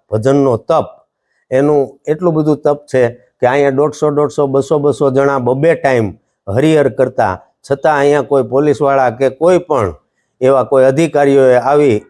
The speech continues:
અને આ આશ્રમનું હરિહર રોકાયું નથી. જે કોરોનામાં બસો, બસો જણાને દૂર રહેવાની હોય, એને બદલે અહીંયા પંગત પાડી અને બધાને હરિહર કરાવતા, છતાં કોઈને કોરોના થયો નહીં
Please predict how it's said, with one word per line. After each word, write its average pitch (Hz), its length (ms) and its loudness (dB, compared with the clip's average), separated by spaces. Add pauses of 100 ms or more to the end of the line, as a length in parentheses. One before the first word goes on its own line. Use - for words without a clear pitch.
અને 131 200 -2
આ 131 380 0
આશ્રમનું 127 640 -2
હરિહર 123 280 0
રોકાયું 110 600 -2
નથી. 92 320 -10 (440)
જે 117 160 0
કોરોનામાં 139 840 -2
બસો, 120 280 -4
બસો 139 300 -2
જણાને 127 420 0
દૂર 135 400 -2
રહેવાની 139 380 2
હોય, 131 300 2
એને 135 220 -4
બદલે 131 280 -6
અહીંયા 127 200 -2
પંગત 147 440 -4
પાડી 127 320 0 (440)
અને 123 160 0
બધાને 127 440 0
હરિહર 117 360 2
કરાવતા, 98 540 -2 (360)
છતાં 147 300 0
કોઈને 151 400 0
કોરોના 156 520 0
થયો 123 280 0
નહીં 120 280 0